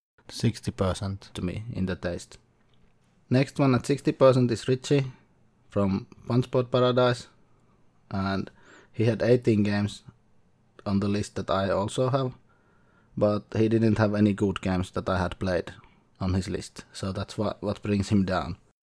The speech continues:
And also, amongst the ones that I didn't play from his list, there are only four interesting ones. And Nilan from Board Game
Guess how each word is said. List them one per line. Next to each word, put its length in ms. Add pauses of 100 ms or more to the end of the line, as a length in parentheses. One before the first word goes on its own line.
(420)
And 160
also, 560
amongst 320
the 80
ones 220
that 140
I 100
didn't 300
play 360 (120)
from 180
his 140
list, 360 (420)
there 180
are 240
only 220
four 300
interesting 600 (440)
ones. 400 (960)
And 180
Nilan 420 (120)
from 440 (520)
Board 200
Game 380